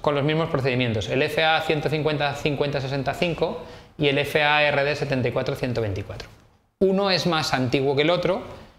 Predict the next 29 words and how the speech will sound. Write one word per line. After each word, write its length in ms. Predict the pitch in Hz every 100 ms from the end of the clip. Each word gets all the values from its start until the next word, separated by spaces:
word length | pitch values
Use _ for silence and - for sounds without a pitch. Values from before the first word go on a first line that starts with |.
| _
lo 160 | 170 175
que 100 | 190
pasa 260 | 202 185
es 80 | 202
que 240 | - 180 160
las 240 | 143 131
versiones 360 | 135 - 170 170
que 100 | 180
corren 240 | 165 165
por 100 | 160
la 80 | 156
red 240 | 160 175 170 - - - _
no 240 | 147 147
están 300 | 156 - 151
bien 120 | 143 139
escaneadas 520 | 127 135 123 139 139
ninguna 300 | 123 120 123
de 40 |
las 160 | 117 104
dos. 180 | 110 127
Entonces 240 | 127 165
hay 80 | 180
gráficas 320 | 185 165 139
que 80 | -
están 200 | 123 139
mejor 200 | 123 139
escaneadas 420 | 123 151 143 143
en 100 | 147
uno 180 | 151